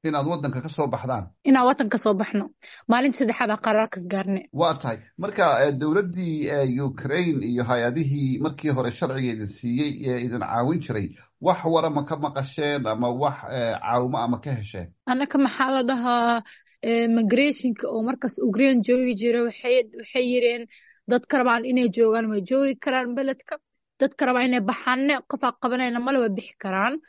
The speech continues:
Speaker 2: Eh, waxay dhaheen maxaa la baasbooriin-, baasboorihiin Ukraine ka qaata, baxa, Oroba meesha rabtiin, meesha, maxaa la lahaa,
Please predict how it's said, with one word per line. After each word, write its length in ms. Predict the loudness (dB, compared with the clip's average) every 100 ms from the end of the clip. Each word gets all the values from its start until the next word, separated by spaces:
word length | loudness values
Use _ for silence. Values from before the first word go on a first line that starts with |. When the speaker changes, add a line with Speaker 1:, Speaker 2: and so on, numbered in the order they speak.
| _ _ _ 0
Speaker 2:
Eh, 180 | 4 4
waxay 240 | 2 2
dhaheen 220 | 2 2
maxaa 160 | 0 0
la 80 | 0
baasbooriin-, 800 | 0 -2 0 2 2 0 -4 -4
baasboorihiin 540 | -6 -4 0 0 2 0
Ukraine 320 | -2 -2 -2
ka 100 | -4 -4
qaata, 360 | -2 0 0 0 -2 _ _ _ _
baxa, 340 | -2 0 2 0 2
Oroba 320 | 2 4 4
meesha 360 | 2 2 0
rabtiin, 480 | 0 -2 -2 -2 0 -4 _ _ _ _
meesha, 540 | 0 2 2 0 0 2 2
maxaa 240 | -2 -2 -2
la 60 | -2
lahaa, 260 | -2 -4